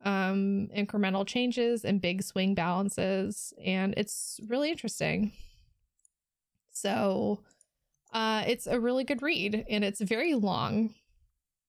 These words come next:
So if you <laughs> wanna go through all of that, please do. I recommend it.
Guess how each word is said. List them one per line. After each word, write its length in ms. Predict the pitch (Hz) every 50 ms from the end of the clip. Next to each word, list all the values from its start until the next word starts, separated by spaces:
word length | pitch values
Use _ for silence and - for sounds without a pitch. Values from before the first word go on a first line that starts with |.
| -
So 480 | 226 - - 202 190 185 185 180 196 -
if 200 | - 196 196 -
you 260 | 214 202 196 202 208 - - -
<laughs> 160 | - - - -
wanna 320 | 190 208 226 190 226 233
go 140 | 226 226 214
through 180 | - - 196
all 180 | - 175 180 -
of 80 | 180 185
that, 340 | - - - - - - - - _ _ _ _ _ _ _ _ _ _ _ _ _ _ _ -
please 320 | 202 220 262 311 269 196
do. 460 | - - 87 - - 170 233 330 - - _ _ _ _ _ _ - -
I 160 | 185 196 208
recommend 460 | 196 202 233 - - 233 262 277 -
it. 160 | - - -